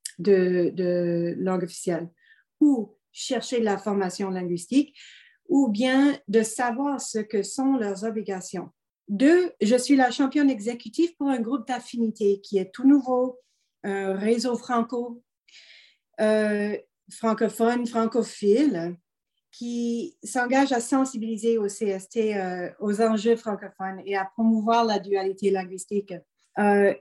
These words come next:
et aussi la culture, les cultures francophones, dans le but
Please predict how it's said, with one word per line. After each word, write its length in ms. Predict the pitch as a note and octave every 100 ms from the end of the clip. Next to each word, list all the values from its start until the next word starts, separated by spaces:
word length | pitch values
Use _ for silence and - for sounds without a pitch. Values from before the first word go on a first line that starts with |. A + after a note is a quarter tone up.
| -
et 80 | A#3
aussi 640 | A#3 A#3 C4+ B3+ B3 - G#3
la 220 | G3 F#3+
culture, 640 | A#3 A3 C4+ B3+ B3 A#3 -
les 440 | A3 B3 C4+ C4
cultures 480 | C#4+ A3+ B3+ A#3 G#3+
francophones, 920 | - G#3 G3+ G3 G3+ A3 C4+ F#3+ F3+ _ _ _ _ _ _ -
dans 180 | A3+ B3
le 140 | B3+
but 340 | A3 C#4+ C4+